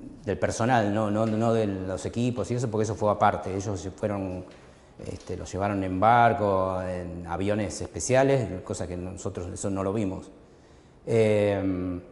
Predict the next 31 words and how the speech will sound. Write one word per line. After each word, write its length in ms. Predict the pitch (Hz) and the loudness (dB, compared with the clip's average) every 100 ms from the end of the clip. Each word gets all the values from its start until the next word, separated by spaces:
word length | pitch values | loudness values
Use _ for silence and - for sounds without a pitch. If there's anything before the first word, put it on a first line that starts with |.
| - - | -20 -16
a 120 | - 110 | -6 -2
nosotros 540 | 113 139 151 135 110 | 0 2 4 4 4
primero 420 | 113 117 143 160 | 2 4 4 6
no, 580 | 151 135 123 117 113 110 | 4 4 4 2 2 0
nos 140 | 107 | 0
llevan 200 | 104 127 | 0 2
al 80 | 120 | 2
aeropuerto 260 | 113 120 123 | 2 2 2
de 60 | 123 | 2
Mar 80 | 120 | 2
del 80 | |
Plata, 420 | 117 175 180 180 160 | 4 4 4 4 4
de 80 | 127 | 4
Mar 100 | 117 | 2
del 80 | 110 | 2
Plata 220 | 135 117 | 0 0
fuimos 260 | 131 120 | -2 -4
a 100 | 113 | -2
Palomar, 760 | 104 110 123 185 233 - - - - - - | 0 2 4 4 2 -2 -12 -18 -20 -20 -10
y 120 | - | 0
de 100 | 117 | 2
Palomar 380 | 113 117 123 147 | 4 4 4 4
nos 160 | 156 131 | 2 2
llevan 260 | 139 135 | 4 4
a 500 | 120 113 110 107 107 104 | 4 2 2 0 -2 -2
Comodoro 760 | 110 113 123 120 117 110 107 | 0 2 4 4 2 2 0
Rivadavia, 680 | 104 104 107 98 90 92 98 - | 0 0 0 0 -2 -6 -8 -6
que 100 | - | 4
ahí 720 | 117 135 165 196 220 - - - - | 6 6 6 4 0 -6 -16 -20 -12
su-, 240 | - 92 | -8 -8
supuestamente 800 | 92 - - 110 92 120 135 95 | -8 -8 -4 -4 -2 -2 -2 -2